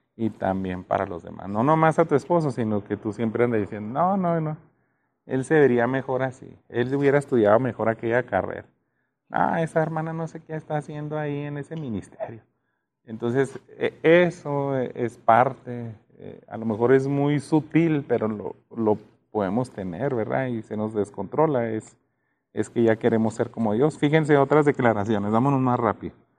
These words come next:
Son prestos a aconsejar, arreglar, rescatar y encargarse de las cosas cuando la tensión aumenta. Entonces, como que no te gusta que los demás arreglen sus broncas, ¿no? Tú se las quieres arreglar a todos.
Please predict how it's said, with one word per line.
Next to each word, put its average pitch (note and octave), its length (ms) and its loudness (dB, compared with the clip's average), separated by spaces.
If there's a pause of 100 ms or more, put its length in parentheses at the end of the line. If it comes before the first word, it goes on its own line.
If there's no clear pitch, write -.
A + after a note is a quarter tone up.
(400)
Son F3 360 4
prestos F#3 680 2
a B2 240 6
aconsejar, A#2 1040 0 (400)
arreglar, G#2+ 800 2 (640)
rescatar A#2 1040 2 (240)
y B2+ 180 0
encargarse G#2+ 960 -2
de A2+ 140 2
las G2+ 200 -2
cosas A2+ 440 -6
cuando G#2+ 280 -4
la F#2+ 180 -4
tensión F#2 580 -10
aumenta. F2 540 -16 (1000)
Entonces, G2+ 360 -14
como G#2 220 -2
que A2+ 100 -4
no G#2 160 2
te A#2 180 0
gusta A#2 420 2
que G#2+ 160 -4
los G2+ 140 0
demás G2+ 380 0
arreglen A#2 440 0
sus G#2 180 -2
broncas, G2+ 340 -2
¿no? G2+ 160 -4
Tú G#2 200 -6
se A#2 100 -4
las G#2+ 220 -6
quieres G#2+ 260 -4
arreglar G2 420 -8
a G2+ 60 -8
todos. - 240 -16